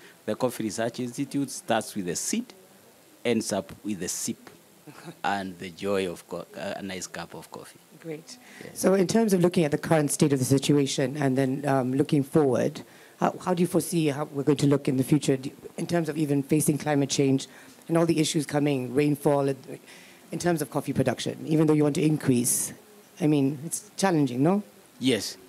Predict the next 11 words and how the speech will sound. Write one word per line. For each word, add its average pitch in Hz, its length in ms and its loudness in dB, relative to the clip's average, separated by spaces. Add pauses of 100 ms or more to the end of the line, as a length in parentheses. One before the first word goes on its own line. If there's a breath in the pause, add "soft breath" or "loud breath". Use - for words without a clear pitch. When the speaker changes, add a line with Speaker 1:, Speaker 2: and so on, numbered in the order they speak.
(140)
Speaker 1:
and 127 200 2
that 139 280 2
brings 131 360 4
the, 113 380 2
um, 101 260 -6 (100)
question 135 400 2
of 113 160 0
profitability 120 720 -2
and 113 160 -2
sustainability. 104 880 -2
Speaker 2:
Mm. 165 140 -12